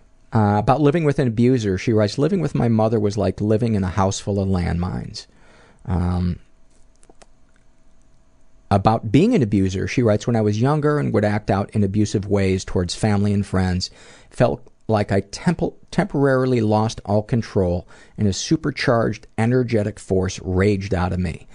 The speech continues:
overtaking my free will and wreaking havoc, wreaking havoc without my consent. At the same time,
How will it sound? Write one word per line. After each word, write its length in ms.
overtaking 640
my 160
free 380
will 440
and 300
wreaking 320
havoc, 460
wreaking 340
havoc 440
without 320
my 140
consent. 640
At 80
the 60
same 300
time, 440